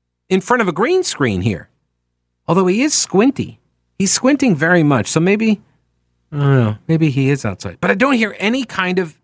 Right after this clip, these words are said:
outside noise going on here. I don't know. It's, I,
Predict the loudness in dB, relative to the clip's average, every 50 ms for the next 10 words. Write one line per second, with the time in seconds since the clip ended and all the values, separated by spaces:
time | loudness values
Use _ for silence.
0 | _ -4 -4 -4 -4 -4 -6 -2 0 0 0 0 -2 -2 -2 -2 0 0 -2 -2
1 | -4 -4 -4 -4 -6 -6 -8 -12 _ _ _ _ _ _ -2 -2 0 0 -2 -2
2 | -4 -4 -6 -8 -10 -10 -4 -2 -2 -2 -4 -8 -12 -18 -18 _ _ _ _ _
3 | -6 -4 -2 -2 -2 -2